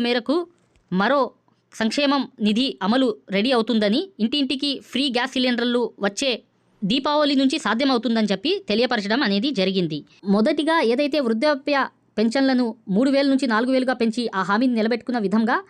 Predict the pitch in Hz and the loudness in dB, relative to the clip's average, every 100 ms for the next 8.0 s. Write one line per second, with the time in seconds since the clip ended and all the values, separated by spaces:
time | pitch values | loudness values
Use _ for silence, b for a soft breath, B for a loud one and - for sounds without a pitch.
0 | b b 190 269 302 269 330 403 _ - | b b -2 0 0 2 0 -2 _ -8
1 | 170 240 - 277 269 269 269 233 214 277 | -2 0 0 0 2 2 2 2 0 0
2 | 403 - 208 302 302 247 247 247 233 233 | -4 -6 -6 -2 -2 -2 -2 -2 -2 -2
3 | 226 220 302 202 214 226 233 233 214 202 | -2 0 0 0 0 2 2 2 0 0
4 | 240 392 - _ _ - 233 269 302 285 | -2 -4 -8 _ _ -10 -2 0 2 2
5 | 277 240 269 262 240 208 220 269 392 202 | 2 2 0 0 -2 -2 -2 -2 -4 -2
6 | 226 240 240 214 202 330 196 196 233 196 | -2 0 0 0 0 -2 0 0 2 0
7 | 185 175 151 139 B B B 185 233 269 | 0 -2 -4 -6 B B B -2 0 2